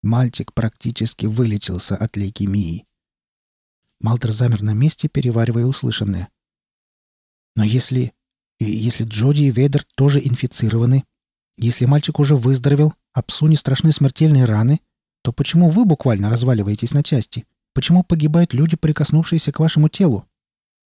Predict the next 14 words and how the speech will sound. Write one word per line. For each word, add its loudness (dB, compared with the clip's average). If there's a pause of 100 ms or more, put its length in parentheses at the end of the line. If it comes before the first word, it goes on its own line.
(500)
"Потому 2
что -2
нанокриттеры 2
мальчишки 0
и 2
собаки -2
действуют -2
как -4
положено, 2 (320)
а 2
мои 6
нет!" 4 (320)
выкрикнул -4
Дорман 2